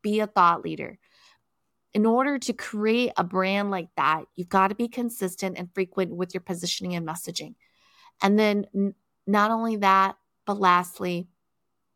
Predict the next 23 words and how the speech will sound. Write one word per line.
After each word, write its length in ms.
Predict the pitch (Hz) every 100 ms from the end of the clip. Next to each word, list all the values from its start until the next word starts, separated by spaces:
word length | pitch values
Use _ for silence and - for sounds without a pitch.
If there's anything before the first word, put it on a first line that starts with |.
| _ _ _ _ _ _ -
is 160 | 202 -
you've 120 | -
gotta 240 | 214 214
be 160 | 214 208
able 200 | 196 190
to 120 | 190
consistently 560 | 196 175 180 - 190 180
deliver 320 | 185 180 180
on 120 | 175
that 160 | 175 170
experience 580 | - - 185 170 170
to 160 | - 190
fulfill 360 | - 175 180 170
that 200 | - -
brand 220 | - -
promise. 540 | - - - - - _ _ _ _ -
Nobody 760 | 185 202 220 240 220 190 202 _ - - -
wants 540 | 190 185 185 - - -
smoke 360 | - 190 175
and 100 | 175
mirrors, 460 | 170 139 90 - - _ _
right? 380 | 175 175 214 220 _ _ _ _ _ _
So 560 | - - 220 202 190